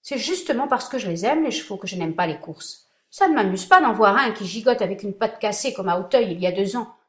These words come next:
le jour où tu m'y as emmené. Mais il n'arrive pas fatalement un accident comme celui-là. Celui-là ou un autre, ça m'est égal. Et puis, d'abord, c'est pas seulement pour ça que je ne veux pas aller aux courses. » «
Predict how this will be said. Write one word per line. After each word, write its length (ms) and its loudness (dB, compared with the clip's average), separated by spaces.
le 80 -6
jour 220 -4
où 60 -4
tu 120 -8
m'y 140 2
as 80 4
emmené. 420 -2
Mais 100 -4
il 140 -2
n'arrive 280 0
pas 120 0
fatalement 460 -2
un 100 0
accident 400 -4
comme 180 -6
celui-là. 540 -8
Celui-là 480 6
ou 60 4
un 120 4
autre, 240 2
ça 140 0
m'est 180 2
égal. 320 2
Et 80 -4
puis, 240 -6
d'abord, 420 4
c'est 180 -8
pas 100 6
seulement 320 0
pour 140 -10
ça 180 4
que 80 -6
je 60 -4
ne 60 -2
veux 120 -4
pas 200 0
aller 140 0
aux 140 -2
courses. » « 500 -20